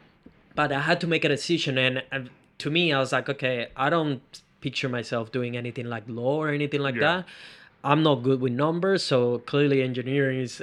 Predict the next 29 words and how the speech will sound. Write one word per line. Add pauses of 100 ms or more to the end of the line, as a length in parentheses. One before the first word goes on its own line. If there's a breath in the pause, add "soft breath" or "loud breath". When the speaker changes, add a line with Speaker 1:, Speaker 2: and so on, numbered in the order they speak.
Speaker 1:
out
of
the, (140)
out
of
the
way. (440 loud breath)
Doctor (340)
seems
like
it's
way
too
complicated
to
get
there."
And
then (200)
I
saw (100)
one
of
my
cousins (240 loud breath)
that
he
was, (160)
like,